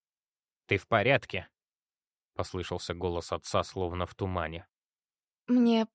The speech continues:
Speaker 2: плохо. Голова кружится».
Speaker 1: Кара тяжело дышала. Последние дни сильно ударили по ее здоровью.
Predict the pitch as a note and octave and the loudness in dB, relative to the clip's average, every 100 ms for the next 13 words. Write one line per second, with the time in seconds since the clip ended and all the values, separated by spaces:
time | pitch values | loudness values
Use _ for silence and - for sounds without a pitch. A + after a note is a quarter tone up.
0 | _ B3 B3 G#3 - F3 F3 - _ _ | _ 2 4 2 0 -4 -4 -8 _ _
1 | A#3 A#3+ B3+ C#4+ B3+ F#3+ A3+ A3+ F3+ - | 2 6 8 8 4 4 4 4 2 -2
2 | - E3 E3+ _ _ _ _ _ _ - | -2 -2 -2 _ _ _ _ _ _ -6
3 | C3+ B2 - G2+ G#2 G#2 F#2 G2 - D2 | -2 -2 0 0 2 2 0 -2 -2 -6
4 | C#2 - _ _ _ G#2 - A2 F#2+ F#2+ | -8 -14 _ _ _ -2 0 -2 0 -2
5 | F2 G#2 G2 B2 G2+ F#2+ F#2 G#2 G2 F2 | 0 0 0 0 0 0 0 2 2 0
6 | F2 G2 F#2+ F#2 F2+ E2 G2 F#2+ E2 D#2+ | 0 0 0 0 -2 0 2 2 0 -6
7 | D#2 | -12